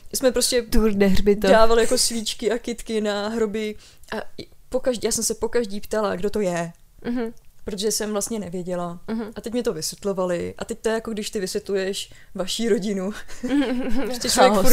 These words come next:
Speaker 1: furt, furt neví. <laughs> A teď to s-, byly tak jako vzdálený příbuzný a ono i, i ta prababička, jako i když si ji pamatuju dobře, i když prostě jsem s ní ještě tehdy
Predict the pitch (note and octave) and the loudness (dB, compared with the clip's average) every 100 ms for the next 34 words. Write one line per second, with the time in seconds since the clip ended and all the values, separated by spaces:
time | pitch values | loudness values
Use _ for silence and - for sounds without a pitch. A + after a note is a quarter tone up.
0 | - - - C4 G#3+ F#3 G3 A3 C#4+ C#4+ | 6 -2 -6 -4 -2 -2 0 0 4 4
1 | D#4+ F4+ E4 F#4+ F4 - - A#3+ - A#3 | 6 6 4 2 -2 -4 -6 -4 -2 -2
2 | - G#3+ B3 B3+ A#3 A#3 G#3+ F3+ G3 B3 | -2 0 2 0 -4 -6 -2 0 0 -4
3 | - F3 E3+ G3 A3 G#3+ F#3+ G3 G3+ G3 | -6 -12 -10 -10 -8 -8 -8 -8 -8 -10
4 | F#3 - - A3 A3 F3+ G3+ G#3+ - F#3 | -12 -12 -8 -6 -6 -6 -6 -8 -10 -10
5 | - - F#3 - - - G3 F3+ F3 F3 | -8 -10 -10 -12 -12 -12 -12 -10 -12 -12
6 | - D#3 F3+ F#3 G3 G3 F#3+ F3 F3 - | -14 -10 -8 -6 -2 -2 -2 -8 -12 -14
7 | F3+ - F#3 F3+ F3+ - F#3 E3+ - F3 | -16 -12 -8 -8 -10 -10 -10 -14 -14 -12
8 | F3 | -12